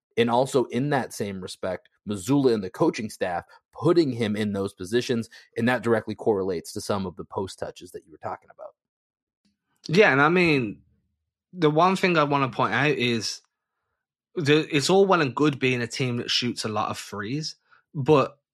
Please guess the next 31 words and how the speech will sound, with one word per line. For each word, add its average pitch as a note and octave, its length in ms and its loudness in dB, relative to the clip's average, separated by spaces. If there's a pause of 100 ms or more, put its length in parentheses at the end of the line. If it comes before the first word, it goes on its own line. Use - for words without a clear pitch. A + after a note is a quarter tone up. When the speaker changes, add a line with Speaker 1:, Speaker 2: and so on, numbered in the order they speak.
(180)
Speaker 2:
you C#3+ 120 4
have F3+ 240 2
to F#3 140 2
accept C3 600 -2
that B2+ 160 -2
not B2 220 0
all C3 160 4
of A#2+ 100 -2
your A#2+ 160 0
player A#2+ 400 -2
personnel D3+ 720 0
are A2+ 420 4 (500)
elite B2+ 440 2
three-point B2+ 500 -2
shooters A#2 460 -4
in G#2+ 80 -10
the A2 80 -6
different A#2 420 -4
types - 320 -4
of A2 80 -12
three-point A2+ 520 -6
shots - 260 -2
available. G2+ 580 -6 (260)
Whereas A#2 380 4
Tatum D#3 440 2
is A#2+ 100 0
a A#2 60 0
high-level C#3+ 560 2
catch-and-shoot - 760 -2
three A2+ 260 -2
guy. A2+ 320 -2